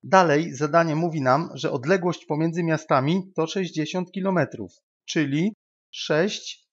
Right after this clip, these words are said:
razy dziesięć kilometrów. No to jeżeli mamy sześć razy dziesięć kilometrów w świecie rzeczywistym, to na mapie będzie to sześć razy siedem centymetrów. Sześć razy siedem centymetrów daje nam czterdzieści dwa centymetry.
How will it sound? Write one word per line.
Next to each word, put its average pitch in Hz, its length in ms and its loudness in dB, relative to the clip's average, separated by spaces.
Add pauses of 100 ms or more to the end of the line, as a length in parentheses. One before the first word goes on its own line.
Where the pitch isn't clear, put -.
razy 156 500 0
dziesięć 185 480 -2
kilometrów. 208 640 -2 (380)
No 190 160 2
to 214 120 2
jeżeli 185 360 -2
mamy 175 300 0
sześć - 560 -2
razy 143 280 0
dziesięć 165 360 -2
kilometrów 151 680 -4 (320)
w - 60 -20
świecie 185 340 -6
rzeczywistym, 151 720 -2 (160)
to 175 120 0
na 220 120 4
mapie 175 380 2
będzie 180 360 0
to 190 160 0
sześć 175 580 0
razy 160 480 2
siedem 180 380 0
centymetrów. 196 680 0 (320)
Sześć - 320 -2
razy 165 240 0
siedem 175 300 -2
centymetrów 175 680 -2 (200)
daje 175 280 4
nam 165 280 2 (180)
czterdzieści 151 680 -2
dwa 139 280 2
centymetry. 120 800 -4